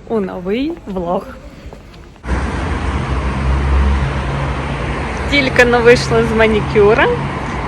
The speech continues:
зробила новенький, такий осінній. Сьогодні тридцяте вересня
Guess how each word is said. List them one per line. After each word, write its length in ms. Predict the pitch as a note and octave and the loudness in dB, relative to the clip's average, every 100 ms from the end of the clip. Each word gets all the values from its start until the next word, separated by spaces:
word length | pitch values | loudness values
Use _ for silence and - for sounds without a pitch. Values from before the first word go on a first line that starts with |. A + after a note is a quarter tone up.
| - - - A3 | -6 -4 -2 2
зробила 400 | A#3+ A3 A#3 A3+ | 4 6 6 6
новенький, 680 | G#3+ G#3 G3 A#3 C#4 E4 D#4 | 4 6 4 4 0 -2 0
такий 360 | B3 - A3+ A3+ | -2 0 0 0
осінній. 600 | - - G#3+ C4 D#4+ G4 - - - - - | 0 -2 0 2 2 2 0 -8 -8 -8 0
Сьогодні 440 | A3+ A3+ G#3+ G#3 | 2 4 4 2
тридцяте 580 | G#3 G#3 G#3 A3 G#3 G#3+ | 2 2 2 4 4 4
вересня 680 | G#3 A#3 E4 F4+ - E4 | 6 6 6 2 0 2